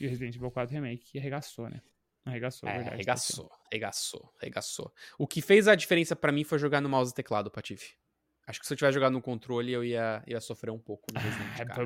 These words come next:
Speaker 1: gostoso demais jogar no mouse e teclado, nossa senhora.
Speaker 2: Puta, foi, como ele funciona bem no mouse e teclado, cara. Eu
Speaker 1: Uhum.
Speaker 2: queria ter jogado Dead, o Dead Space no mouse e teclado.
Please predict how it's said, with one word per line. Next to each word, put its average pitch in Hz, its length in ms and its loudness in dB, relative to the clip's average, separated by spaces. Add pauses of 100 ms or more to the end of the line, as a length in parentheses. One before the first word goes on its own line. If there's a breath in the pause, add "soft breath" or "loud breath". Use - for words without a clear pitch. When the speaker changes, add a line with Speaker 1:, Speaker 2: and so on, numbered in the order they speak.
Speaker 1:
gostoso 120 300 2
demais 113 240 0
jogar 117 160 -2
no 113 60 -2
mouse 113 180 -4
e - 40 -10
teclado, 104 340 -8
nossa 110 280 -10
senhora. 120 440 -14
Speaker 2:
Puta, 165 400 2
foi, 156 280 4 (300 loud breath)
como 202 180 4
ele 196 120 6
funciona 151 440 0
bem 127 400 2
no 117 120 -2
mouse 113 240 -2
e - 20 -16
teclado, 104 420 -4
cara. 101 460 -6 (140)
Eu 127 180 4
Speaker 1:
Uhum. 120 60 0
Speaker 2:
queria 170 240 4
ter 180 100 0
jogado 151 340 4
Dead, 143 240 2
o 143 140 -2
Dead 135 200 2
Space 120 380 -6
no 113 100 -6
mouse 104 160 -6
e - 20 -10
teclado. - 360 -12